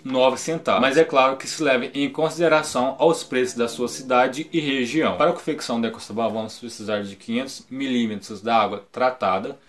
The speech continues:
duas colheres de vinagre branco ou rosa, duas colheres de sabão em pó, duas colheres de açúcar e um sabão neutro picado.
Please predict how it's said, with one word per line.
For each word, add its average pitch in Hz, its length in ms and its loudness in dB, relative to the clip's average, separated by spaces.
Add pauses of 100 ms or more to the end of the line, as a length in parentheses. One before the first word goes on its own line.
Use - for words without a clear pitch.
(300)
duas 190 300 6
colheres 131 400 6
de 113 80 -4
vinagre 113 400 0
branco 98 380 -6 (100)
ou 156 140 6
rosa, 113 520 0
duas 196 360 2
colheres 123 320 2
de - 40 -12
sabão 107 400 -4
em 147 160 -8
pó, 113 380 -2 (320)
duas 190 260 4
colheres 120 380 4
de 123 80 -2
açúcar 143 640 -2
e 180 120 -4
um 190 60 0
sabão 151 420 2
neutro 127 400 -4 (100)
picado. 98 540 -2